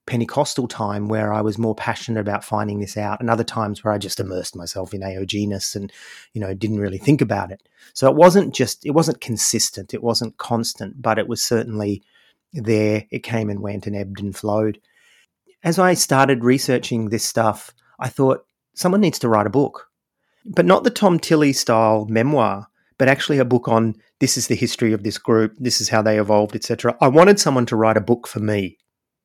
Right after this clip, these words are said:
You know, I, I wanted someone to write a book that would say, "Here you go, Troy. Here's who they are. Here's where they came from. Now put it behind you and move on." I, I wanted that information and it didn't exist.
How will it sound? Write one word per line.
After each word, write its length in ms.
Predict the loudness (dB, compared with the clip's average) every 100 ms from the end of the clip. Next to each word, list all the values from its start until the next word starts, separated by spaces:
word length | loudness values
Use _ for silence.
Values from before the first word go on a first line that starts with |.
| _ _ _ _
You 100 | 0
know, 240 | 2 2 2
I, 100 | 0
I 180 | 2 2
wanted 340 | 4 4 2
someone 300 | 2 2 2
to 120 | 2 2
write 240 | 4 4
a 40 |
book 360 | 2 0 -2 -10 _ -20 _ _
that 140 | 0 0
would 120 | 0
say, 280 | 2 2 0
"Here 240 | 0 2
you 80 | 4
go, 160 | 4 2
Troy. 440 | 0 0 2 -2 _ _ _ _
Here's 300 | 6 6 6
who 120 | 4
they 180 | 4 2
are. 260 | 2 0
Here's 320 | 0 2 2
where 120 | 4 2
they 100 | 0
came 280 | -2 -4
from. 340 | 0 2 2 0
Now 140 | -2 -2
put 180 | -2
it 80 | -2
behind 300 | -4 -4 -4
you 40 | -4
and 80 |
move 220 | -4 -2 0
on." 240 | 0 -4 _ _ _ 0
I, 120 | 0 4
I 80 | 4
wanted 320 | 6 6 6
that 160 | 4
information 560 | 2 -2 -2 -2 -2 -4
and 100 | -4
it 120 | -4
didn't 260 | -6 -4 -6
exist. 580 | -8 -10 -12 -14 -20